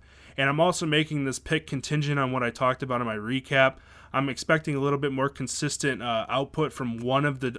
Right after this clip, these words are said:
uh, lower two Chicago, uh, forward lines. So as long as one of those lines performs, I think this team has all the ingredients in the recipe f-, as far as beating the Winnipeg Jets.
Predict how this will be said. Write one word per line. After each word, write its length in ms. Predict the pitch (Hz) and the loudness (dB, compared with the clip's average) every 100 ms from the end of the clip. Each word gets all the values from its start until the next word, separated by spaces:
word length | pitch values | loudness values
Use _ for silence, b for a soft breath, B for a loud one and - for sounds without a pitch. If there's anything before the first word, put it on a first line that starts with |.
| 113 | -2
uh, 420 | 120 120 113 113 | 0 2 0 -4
lower 340 | 127 127 135 131 | -4 0 2 0
two 500 | - - 131 123 123 | -2 -4 -2 -2 -4
Chicago, 640 | - 135 135 127 127 127 120 | -8 -6 0 0 2 -2 -2
uh, 180 | 110 107 | 0 -2
forward 380 | - 139 151 | 0 0 2
lines. 420 | 156 165 180 - - b b b b | 2 2 0 -4 -14 b b b b
So 180 | - 139 | 4 4
as 140 | 127 | 4
long 180 | 143 180 | 2 2
as 140 | 190 | 2
one 120 | 156 170 | 0 0
of 60 | |
those 240 | 156 156 135 | 2 0 2
lines 260 | 143 143 - | 0 0 -4
performs, 500 | 123 - 165 135 127 | -10 -2 2 2 2
I 100 | 139 | 2
think 220 | 165 139 | 2 2
this 140 | 151 | 0
team 180 | - 156 | 2 0
has 180 | 147 131 | 2 4
all 140 | 139 | 4
the 100 | 143 | 4
ingredients 600 | 135 123 135 127 117 - - - | 2 0 0 0 -2 -6 -10 -6
in 140 | 135 | -4
the 80 | 123 | -2
recipe 500 | 120 120 127 - 113 | -2 -2 -4 -6 -6
f-, 100 | 107 | -4
as 200 | - 117 | -6 -6
far 220 | - 117 | -4 -2
as 140 | 110 107 | -2 -6
beating 380 | - 127 120 113 | -4 -4 -2 -4
the 80 | |
Winnipeg 480 | 110 117 117 110 101 | -4 -6 -6 -8 -10
Jets. 480 | 101 117 113 107 - | -6 0 0 0 -8